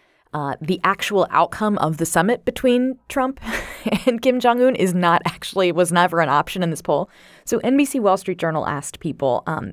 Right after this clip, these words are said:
how do they think Trump will deal with North Korea? And they gave four options. There will be an agreement that is fair to both sides.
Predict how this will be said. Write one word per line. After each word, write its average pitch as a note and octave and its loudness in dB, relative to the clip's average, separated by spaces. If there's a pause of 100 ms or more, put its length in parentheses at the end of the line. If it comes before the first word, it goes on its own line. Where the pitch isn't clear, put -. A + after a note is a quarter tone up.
(100)
how B3+ 0
do C4+ 0
they D4 4
think G#3+ 0
Trump F3 -4
will D#3+ -2
deal C#3+ -4
with C#3 -8
North C3 -8
Korea? B2 -4
And E3 -6
they D3+ -4
gave D3+ -2
four F#3+ 2
options. - -6 (460)
There F3 0
will F#3 0
be F#3+ 0
an C4+ 4
agreement F#3 -2 (180)
that D#3+ -4
is D#3 -8
fair D3 0
to G#3 -8
both D#3+ 0
sides. C3+ -4